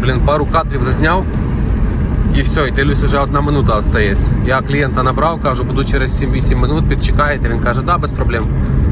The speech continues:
Кажу, «Окей, окей». Дороги тут немає, друзі. Ну так, їхати можна, але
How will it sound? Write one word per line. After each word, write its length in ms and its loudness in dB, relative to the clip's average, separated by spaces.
Кажу, 360 -2
«Окей, 480 4
окей». 520 0
Дороги 320 2
тут 180 -2
немає, 420 0
друзі. 300 -2
Ну 80 0
так, 180 0
їхати 300 0
можна, 400 2
але 580 0